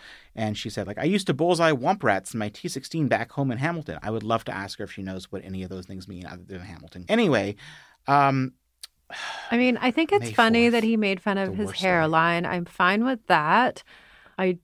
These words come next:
Speaker 2: don't care about Star Wars. I don't care about Lego. I don't get the joke,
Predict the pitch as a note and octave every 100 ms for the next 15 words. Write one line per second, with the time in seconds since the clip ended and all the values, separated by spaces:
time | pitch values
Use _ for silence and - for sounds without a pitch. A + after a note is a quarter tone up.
0 | - G3+ G3+ G#3+ - A3+ A3 G#3 G#3 -
1 | - F3+ F3 F3 F3 F3 F3 - - _
2 | _ F3+ E3+ E3+ - F#3 E3+ E3+ - -
3 | F#3 F3+ F3+ E3+ E3 D#3+ E3 D#3+ D#3 D#3
4 | - E3 D3 D#3+ D#3+ F3 - D#3+ - F#3+
5 | F#3 B3 E4 C#4